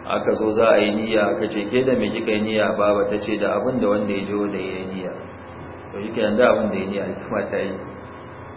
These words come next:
Kun gane ko? Ko dattijan bai gane me ake yi, a ce,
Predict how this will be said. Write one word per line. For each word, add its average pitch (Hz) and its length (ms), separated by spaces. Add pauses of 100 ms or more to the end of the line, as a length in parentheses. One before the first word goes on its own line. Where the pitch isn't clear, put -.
(140)
Kun 101 120
gane 107 320
ko? 110 140 (880)
Ko 107 160
dattijan 117 520
bai 98 160
gane 113 320
me 101 120
ake 107 240
yi, 104 200
a 104 120
ce, 107 160